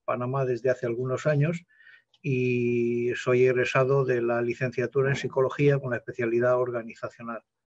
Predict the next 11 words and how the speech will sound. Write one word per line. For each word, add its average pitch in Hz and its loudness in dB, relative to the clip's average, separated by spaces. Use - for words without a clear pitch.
Eh, 117 2
actualmente 127 0
estoy 120 4
pendiente 127 0
de 117 2
terminar 120 -2
el 120 0
servicio 120 0
social 165 2
y 117 -2
titularme. 117 -2